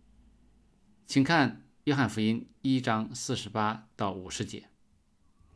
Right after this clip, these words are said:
拿但业正在一棵无花果树下默想关于弥赛亚的事情，随后被带到了耶稣面前。拿但业对耶稣说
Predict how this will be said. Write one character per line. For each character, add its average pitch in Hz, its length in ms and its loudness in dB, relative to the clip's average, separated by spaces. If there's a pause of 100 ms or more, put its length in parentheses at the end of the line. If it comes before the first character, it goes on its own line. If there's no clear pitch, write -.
(960)
拿 120 180 6
但 131 200 8
业 101 380 6
正 110 220 2
在 101 160 2
一 101 160 0
棵 98 240 -6
无 95 160 -2
花 101 180 -4
果 87 180 -8
树 - 240 -6
下 82 340 -8 (420)
默 190 200 6
想 95 460 0
关 113 240 0
于 98 160 2
弥 92 140 0
赛 101 180 -6
亚 92 140 -6
的 - 100 -14
事 - 160 -6
情， - 200 -12 (920)
随 131 220 4
后 139 380 0 (200)
被 95 200 2
带 95 240 0
到 92 180 -2
了 85 320 -12
耶 110 140 -2
稣 127 160 -4
面 120 200 0
前。 - 300 -14 (1080)
拿 131 180 6
但 147 180 8
业 131 240 8
对 110 220 4
耶 117 120 4
稣 120 140 -4
说 113 500 0